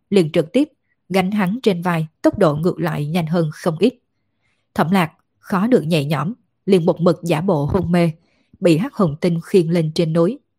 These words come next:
Từ làng chài nhỏ phía trước, một đường đi vào bên trong liên tục qua bảy tám trăm gác. Ven đường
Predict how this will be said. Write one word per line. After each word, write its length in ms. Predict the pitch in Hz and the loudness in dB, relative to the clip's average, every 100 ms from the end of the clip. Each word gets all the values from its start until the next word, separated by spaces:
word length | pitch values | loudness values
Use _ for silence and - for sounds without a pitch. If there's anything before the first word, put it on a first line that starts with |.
| _ _ _ _ _ _ _ | _ _ _ _ _ _ _
Từ 120 | - 185 | 0 2
làng 260 | 180 160 | 2 -2
chài 200 | 156 170 | -4 -4
nhỏ 240 | 147 156 160 | -4 -4 -2
phía 140 | - | -2
trước, 300 | 214 262 320 _ _ - | 0 0 -2 _ _ -2
một 200 | 185 165 | 0 2
đường 260 | 180 170 | 0 0
đi 140 | 170 190 | 0 0
vào 260 | 175 165 | 0 -4
bên 200 | 156 175 | -2 -4
trong 320 | 170 180 170 156 | -4 -6 -6 -2
liên 220 | 185 160 | -2 -2
tục 160 | 165 151 | -4 -4
qua 240 | 165 165 156 | -6 -6 -6
bảy 200 | 147 151 | -6 -8
tám 300 | - 170 233 | -8 -8 -6
trăm 200 | 160 151 | -6 -4
gác. 220 | 190 254 _ _ _ _ _ - | -6 -6 _ _ _ _ _ -6
Ven 240 | 185 165 | -4 -2
đường 220 | 165 160 | 0 0